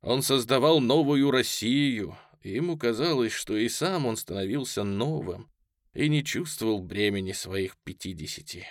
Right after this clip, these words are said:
шести лет. Они не говорили больше ни слова до самого Могилева,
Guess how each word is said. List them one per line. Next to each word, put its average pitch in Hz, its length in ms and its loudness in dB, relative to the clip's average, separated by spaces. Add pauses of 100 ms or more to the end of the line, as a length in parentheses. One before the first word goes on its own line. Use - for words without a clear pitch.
(120)
шести - 540 -10
лет. - 520 -20 (960)
Они 196 220 0
не 180 100 2
говорили 156 380 4
больше 135 380 0
ни 120 100 2
слова 139 400 2
до 101 120 0
самого 104 460 0
Могилева, 98 720 -4